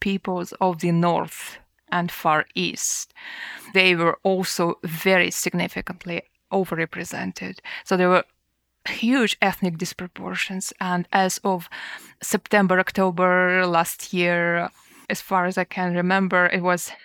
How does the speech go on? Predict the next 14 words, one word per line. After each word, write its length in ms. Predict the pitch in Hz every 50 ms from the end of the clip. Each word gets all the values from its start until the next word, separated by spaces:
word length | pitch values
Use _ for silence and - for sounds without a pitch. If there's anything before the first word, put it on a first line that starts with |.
| - _
seven 460 | - - - - 214 214 190 190 185
times 500 | - - 185 175 175 170 170 - - -
higher 240 | 190 190 185 185 180
death 340 | 165 - 170 175 - - - -
toll 220 | 202 196 185 180 _ -
per 160 | - 180 165 _ -
capita 680 | - - 226 - - 190 - - 185 170 160 165 170 _ _ _ - - - - - - - -
for 640 | - - - 185 185 185 180 175 175 175 170 165 -
ethnic 320 | - 185 - 185 175 160
Buryats 600 | 160 180 185 214 240 285 320 370 - - - - - _ _ _ _ _ _ - - -
compared 680 | - 190 185 175 - - 208 208 202 196 190 185 180 - _ -
to 680 | - - - - 196 185 185 180 180 180 180 175 175 -
an 260 | - 175 170 170 170 - _ -
average 600 | - 202 185 170 170 170 165 165 156 151 - -